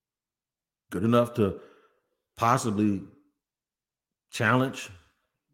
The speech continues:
for the division. I think they win, win the division. They still gotta beat Houston. And I can say that T J Stroud is a good player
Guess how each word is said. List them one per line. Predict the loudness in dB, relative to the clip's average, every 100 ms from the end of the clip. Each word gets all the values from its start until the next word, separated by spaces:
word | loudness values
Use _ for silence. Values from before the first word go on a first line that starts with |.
| _ _ _ _
for | 0 2
the | 2
division. | 2 6 6 6 0 -2
I | -6
think | -2 -2 0
they | 2 0
win, | 0 0 0 -2
win | 0 2
the | 2
division. | 2
They | 4
still | 2 2 4
gotta | 4
beat | 4 2 4
Houston. | 2 0 -6 -8 -14 _ _ _ _ _ _ _ _
And | 0
I | 2 2
can | 0
say | 2 6 8 8
that | 6 6 4
T | 4
J | 4 4
Stroud | 2 2 2
is | 0
a | -4
good | -4 -6 -2
player | 2 2 2 -4